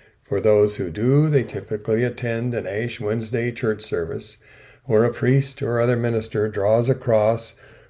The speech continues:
or at least was in, what is intended to look like one, of ashes on their forehead. The distribution of ashes underscores human mortality, among other themes.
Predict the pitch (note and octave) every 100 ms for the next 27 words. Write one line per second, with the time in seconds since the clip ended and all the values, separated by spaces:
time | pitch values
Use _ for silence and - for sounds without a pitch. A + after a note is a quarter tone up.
0 | - G2 A2 C3 A2+ A2+ A#2 G#2+ A2 A2+
1 | A#2 - A2+ A2+ A2 A2 G2+ - C3 A#2
2 | G#2 G2+ C3+ D#3+ G2+ E2+ - E2 F2 G#2+
3 | - - - _ A#2+ A#2 B2+ B2 B2 F2+
4 | F2+ G#2+ G#2+ G#2+ A2 G2 E2 E2+ F2 -
5 | _ _ - _ _ _ - F#2+ C3 -
6 | B2 C3+ C3 C3 B2 G#2+ G#2 A2 G#2 A2
7 | A#2 B2+ - A2+ G#2 G#2 G#2 - - A2+
8 | A#2 A#2 B2 A#2+ B2+ G#2 F#2 F2+ F#2+ -
9 | _ _ - G#2 G2+ G#2+ - A2+ G#2+ A2
10 | - A2 D#2+ E2 - -